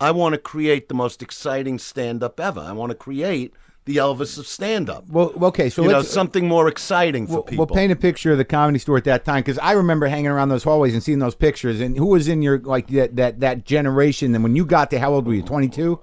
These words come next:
Speaker 1: Uh, no, I wa-, I was just twenty-one.
Speaker 2: So you get to the Comedy Store, twenty-one, Mitzi's nuts, and she loves you, right? She
Speaker 1: Yeah,
Speaker 2: decided
Speaker 1: well, Mitzi, the night I met her, uh,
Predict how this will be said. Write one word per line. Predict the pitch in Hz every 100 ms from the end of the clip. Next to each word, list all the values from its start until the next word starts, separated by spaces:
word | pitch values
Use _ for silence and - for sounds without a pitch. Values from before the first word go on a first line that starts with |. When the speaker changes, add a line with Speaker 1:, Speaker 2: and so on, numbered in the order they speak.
| - 160
Speaker 1:
Uh, | 156 151
no, | 190
I | 165 143
wa-, | 156 -
I | 156
was | 151 151 147 127
just | - 156 -
twenty-one. | 143 131 120 95 73 - -
Speaker 2:
So | -
you | 143
get | 139 180
to | 180
the | 147
Comedy | 156 139 131
Store, | - 123
twenty-one, | - 151 151 123 113
Mitzi's | 117 131 - 131 107
nuts, | 101 101 -
and | 107 92
she | 117
loves | 107 95 78
you, | 92
right? | 98 95 107 - - _ _ _
She | -
Speaker 1:
Yeah, | 117 143
Speaker 2:
decided | 123 117
Speaker 1:
well, | 143 143
Mitzi, | 175 - 143 120 120 - - - - -
the | 131
night | 147 151 147
I | 135
met | 147 151
her, | 131 123 107 107 -
uh, | 113 107 104 104